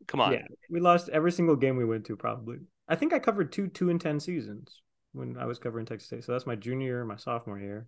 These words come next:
Speaker 2: Uh, for context, we got to school. Tech, uh, Everett Withers was the coach in twenty sixteen, and, uh, he told us we were gonna win games, win bowl games, do all these things.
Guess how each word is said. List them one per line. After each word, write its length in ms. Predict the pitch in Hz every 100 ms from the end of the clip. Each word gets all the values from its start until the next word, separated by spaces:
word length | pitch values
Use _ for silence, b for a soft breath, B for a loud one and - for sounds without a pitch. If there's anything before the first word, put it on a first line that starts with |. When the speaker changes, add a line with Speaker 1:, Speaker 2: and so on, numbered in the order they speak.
| _ _
Speaker 2:
Uh, 220 | 120 107
for 140 | - 117
context, 500 | 175 160 143 123 -
we 200 | 120 113 123
got 160 | 135 120
to 80 | -
school. 380 | - 180 143 143
Tech, 280 | 143 123 - -
uh, 260 | 127 107 117 -
Everett 200 | 120 117
Withers 460 | 165 135 127 127 151
was 180 | 131 113
the 100 | 113
coach 320 | 131 123 -
in 60 | 117
twenty 180 | 131 113
sixteen, 560 | 120 - - 131 147 b b b b b
and, 460 | 117 113 107 107 107
uh, 80 | 131
he 100 | 135
told 200 | 127 135
us 60 | 127
we 60 |
were 60 | 127
gonna 140 | 123
win 220 | 117 131 123
games, 340 | 139 147 151
win 160 | 120 113
bowl 220 | 143 147
games, 460 | 151 143 147 147 139
do 140 | 127
all 100 | 127
these 140 | 127
things. 460 | 127 143 143 147 147